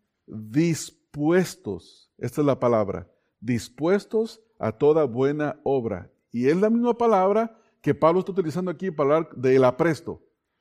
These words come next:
de la disposición. O sea, ponte el calzado del Evangelio, está listo y ahora está preparado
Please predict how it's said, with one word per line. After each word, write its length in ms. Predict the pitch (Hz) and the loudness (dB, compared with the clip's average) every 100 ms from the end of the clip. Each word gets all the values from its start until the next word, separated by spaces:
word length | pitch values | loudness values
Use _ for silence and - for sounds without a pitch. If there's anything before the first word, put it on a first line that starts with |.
| _ _ _ | _ _ _
de 160 | 117 131 | -2 4
la 120 | 135 | 4
disposición. 1000 | 135 117 - 143 127 123 - 165 120 92 | 2 -4 -6 -6 -6 -8 -6 -4 -4 -6
O 120 | - | -10
sea, 380 | 113 151 117 - _ _ _ _ _ _ _ | -2 2 0 -2 _ _ _ _ _ _ _
ponte 440 | 160 196 226 220 | 0 2 0 2
el 140 | 226 208 | 2 2
calzado 440 | 170 151 180 190 | 0 0 0 2
del 100 | 180 | 2
Evangelio, 760 | 156 147 131 180 196 202 214 - _ | 0 -2 -2 2 2 2 -2 -4 _
está 380 | 123 101 185 180 | -6 -2 4 4
listo 640 | 214 226 - 247 254 - _ _ _ _ | 4 0 0 0 0 -8 _ _ _ _
y 140 | 131 135 | 0 4
ahora 460 | 131 165 196 196 - | 6 6 4 2 -2
está 380 | 117 160 156 | -2 0 0
preparado 800 | - 147 - 123 135 120 90 87 | 2 0 4 4 4 2 -4 -10